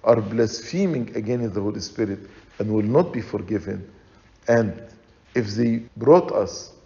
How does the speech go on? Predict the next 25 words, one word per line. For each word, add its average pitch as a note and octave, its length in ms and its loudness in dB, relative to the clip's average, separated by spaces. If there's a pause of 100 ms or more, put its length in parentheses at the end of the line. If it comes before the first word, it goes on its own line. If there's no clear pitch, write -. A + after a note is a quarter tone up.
(480)
before C3+ 380 2
magistrate A2 760 -4
and - 180 -10
authority, A#2 560 -6 (480)
the G#2+ 160 0
Holy A2+ 180 2
Spirit A#2 420 -2
will G2+ 200 -2
give G#2 160 0
us G2 200 -4 (200)
the G2+ 100 0
wisdom F#2+ 480 2 (480)
we G#2 160 2
need B2+ 580 4
in F#2 140 -2
order G2+ 460 4 (420)
to - 120 -4
answer F#2+ 380 2 (140)
and E2+ 140 -6
to. - 140 -12 (1120)
So E3 160 6
the D#3 140 8
gospel F#3 400 4
of B2+ 120 -4
today C3+ 580 -2